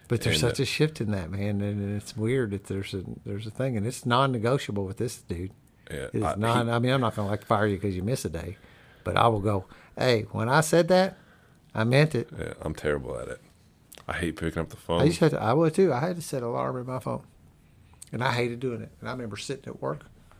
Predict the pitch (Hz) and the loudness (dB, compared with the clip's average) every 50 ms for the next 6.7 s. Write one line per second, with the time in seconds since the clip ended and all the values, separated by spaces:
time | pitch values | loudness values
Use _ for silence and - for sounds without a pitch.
0 | - - - - - - - - 127 120 - 131 135 123 - - 139 131 131 131 | -20 -20 -20 -20 -20 -20 -12 -6 -6 -4 -2 -2 -2 -2 -2 0 0 0 0 0
1 | 143 156 175 180 - - - 131 117 - 151 143 - - 143 147 147 147 147 151 | -2 -4 -8 -10 -10 -2 -2 0 2 4 2 2 2 2 2 2 2 2 0 0
2 | 156 160 - - - - - - - - 127 123 131 131 139 143 143 - - - | -2 -4 -6 -10 -14 -10 -10 -4 2 4 4 4 4 2 0 -2 -6 -8 -6 -6
3 | 131 120 120 117 110 107 107 117 120 - - - - _ - _ - - - - | -4 -4 -2 -2 -2 -2 -2 -4 -4 -8 -12 -18 -20 _ -20 _ -20 -20 -20 -20
4 | _ - - 156 147 147 160 165 156 - - - - - 117 110 - - 131 131 | _ 0 2 4 4 4 2 0 -4 -10 -16 -12 -2 0 0 0 2 4 4 4
5 | 135 127 117 113 135 135 165 - - 143 143 143 135 139 143 147 143 143 127 117 | 6 4 4 2 2 2 0 -2 0 2 2 4 6 6 6 6 4 -2 -4 -4
6 | - 131 127 131 131 - 123 - - 127 135 143 151 - | -2 2 2 2 0 0 -2 4 6 6 6 6 2 -2